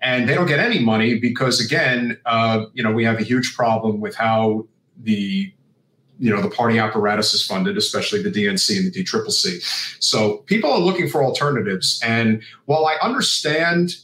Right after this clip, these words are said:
people's desire to look at something like the People's Party or the Green Party, the Libertarian Party, whatever, uh, just know that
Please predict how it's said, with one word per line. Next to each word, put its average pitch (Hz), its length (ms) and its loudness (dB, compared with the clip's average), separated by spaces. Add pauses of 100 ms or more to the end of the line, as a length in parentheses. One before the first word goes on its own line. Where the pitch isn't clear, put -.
(140)
people's 165 340 0
desire 135 720 2
to 110 320 -2
look 127 260 0
at 135 80 0
something 127 300 0
like 120 180 2
the - 60 -4
People's 117 400 0
Party 117 340 2
or 107 40 4
the 98 80 0
Green 110 300 2
Party, 113 300 2
the 104 60 0
Libertarian 107 500 0
Party, 107 220 0
whatever, 131 640 0 (500)
uh, 131 400 2 (500)
just 190 300 0
know 117 500 0 (100)
that 127 500 0